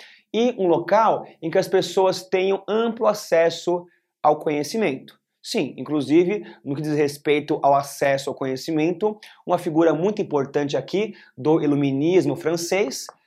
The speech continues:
vai ser ele, o famoso Denis Diderot. Então, Diderot, ele é muito famoso por uma obra que ele organizou, que então ali ele escreveu junto a muitos outros autores, que é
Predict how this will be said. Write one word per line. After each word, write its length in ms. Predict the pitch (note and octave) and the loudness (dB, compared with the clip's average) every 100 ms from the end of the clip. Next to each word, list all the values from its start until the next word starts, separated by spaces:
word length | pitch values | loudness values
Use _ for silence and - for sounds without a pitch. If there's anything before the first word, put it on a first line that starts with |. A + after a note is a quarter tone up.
| _ - | _ -8
vai 200 | C3+ F3+ | 0 0
ser 260 | - A#3 | 2 4
ele, 500 | F#3+ F#3 F#3+ G3+ G3 - | 6 4 2 0 -2 -4
o 80 | E3+ | -6
famoso 560 | - F3+ E3+ F3 E3 | 0 0 2 2 2
Denis 760 | F#3 C#3+ D#3 D#3+ E3 E3 E3 - _ _ - | 0 2 2 2 2 0 -2 -16 _ _ -10
Diderot. 540 | D3+ G3 C#3 A#2+ - _ _ | -4 -2 0 -2 -6 _ _
Então, 120 | B2+ | -10
Diderot, 600 | C3 D3 D3 F3 A3 - - - | -4 -2 -2 -2 -2 -6 -18 -6
ele 140 | C#3+ | -2
é 20 | |
muito 280 | C#3+ D3+ F3+ | 0 -2 -4
famoso 640 | - D3 C#3 D3 F#3 F#3+ G#3+ - _ | -2 -2 0 0 0 0 -4 -8 _
por 120 | - | -6
uma 160 | D#3+ D3+ | -2 2
obra 400 | C#3+ E3 D#3+ D3 | 6 6 4 0
que 100 | C#3+ | 0
ele 80 | C#3 | 0
organizou, 760 | C3+ B2+ B2+ A#2 B2+ F#3+ C4+ _ | 0 -2 -4 -2 0 0 -2 _
que 100 | C3 | -6
então 140 | C3+ | 0
ali 200 | C3 C3+ | 2 2
ele 160 | D3 C#3 | 0 -2
escreveu 640 | C#3 - C3 A#2 D#3 C#3 - _ | -4 -4 -4 2 2 2 -2 _
junto 460 | B2+ A2+ D3 E3 D#3+ | -12 -4 -2 0 -2
a 140 | C#3 | -2
muitos 600 | C#3 C#3 F#3 F#3 D3 B2+ | -4 0 -2 0 -2 -2
outros 360 | C3+ D3+ D3 B2+ | 0 0 0 0
autores, 720 | D3+ - D#3+ E3 G3 - - _ _ _ | 0 2 2 2 0 -6 -14 _ _ _
que 200 | - G#3+ | -6 2
é 260 | F#3+ G3 | 4 4